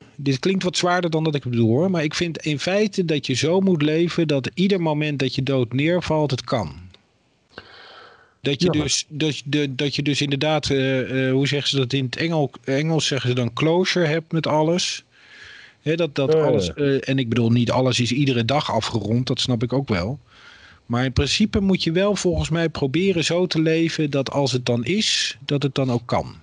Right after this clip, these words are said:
Speaker 2: Ja, ja.
Speaker 1: En dit klinkt heel somber, dat snap ik wel, maar dat bedoel ik
Speaker 2: Nee,
Speaker 1: niet
Speaker 2: nee,
Speaker 1: zo.
Speaker 2: nee, maar
Speaker 1: Maar
Speaker 2: dat
Speaker 1: het
Speaker 2: je
Speaker 1: is
Speaker 2: gewoon
Speaker 1: meer
Speaker 2: wel
Speaker 1: ook
Speaker 2: de
Speaker 1: een soort levensfilosofie van je moet dus, dus, dus open, eerlijk, vrij leven. Genieten van het leven zonder heel... Ik bedoel, ik ben helemaal niet een,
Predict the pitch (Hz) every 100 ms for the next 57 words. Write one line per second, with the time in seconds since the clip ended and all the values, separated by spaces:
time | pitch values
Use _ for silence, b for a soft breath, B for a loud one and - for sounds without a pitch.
0 | _ _ _ - 123 139 104 65 - _
1 | _ _ - 143 156 185 226 214 170 160
2 | - 180 208 202 175 - 185 175 - 120
3 | 131 160 151 147 143 165 226 226 220 208
4 | 196 185 180 160 160 170 180 190 180 175
5 | 180 151 165 156 185 196 151 - 139 123
6 | 131 123 131 156 190 - 185 185 196 165
7 | 151 - - 139 123 - - 123 - -
8 | 165 175 165 143 131 - 160 156 143 127
9 | 113 - - 139 156 139 123 151 147 123
10 | 104 101 104 B B B B B B -
11 | 143 156 190 170 147 143 131 135 123 110
12 | 117 151 139 113 135 123 120 120 127 123
13 | 117 127 135 147 151 135 131